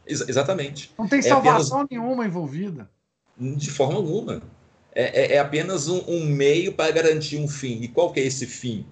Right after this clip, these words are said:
Speaker 1: né? A ordem social, né? Que as pessoas estejam aparentemente felizes, acreditando em ilusões, né? Inclusive, tem uma frase de um conservador, que eu não vou lembrar o nome, infelizmente, que é uma frase que eu nunca vou esquecer,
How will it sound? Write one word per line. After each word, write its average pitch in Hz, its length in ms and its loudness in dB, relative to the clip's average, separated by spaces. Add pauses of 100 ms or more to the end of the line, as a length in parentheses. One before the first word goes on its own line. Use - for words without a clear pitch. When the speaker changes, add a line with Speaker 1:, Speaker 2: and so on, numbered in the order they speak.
(120)
Speaker 1:
né? 120 260 -4 (440)
A 113 200 2
ordem 113 300 4
social, 175 600 -6 (120)
né? 117 240 -8
Que 143 80 -2
as 131 120 -2
pessoas 127 640 -2 (240)
estejam 139 480 0
aparentemente 135 760 -2
felizes, 143 500 -2
acreditando 131 580 0
em 131 60 0
ilusões, 131 720 -2
né? 117 280 -6 (380)
Inclusive, 156 480 0
tem 196 100 2
uma 160 140 0
frase 131 340 0
de 113 80 -4
um 117 40 -4
conservador, 110 520 0
que 131 80 2
eu 127 60 2
não 170 220 -2
vou 127 100 -2
lembrar 101 240 0
o 92 80 0
nome, 110 240 -4
infelizmente, 120 760 -6 (400)
que 120 60 0
é - 20 2
uma 117 100 2
frase 143 220 2
que 170 60 4
eu 143 40 6
nunca 185 280 0
vou 117 100 0
esquecer, 82 440 -8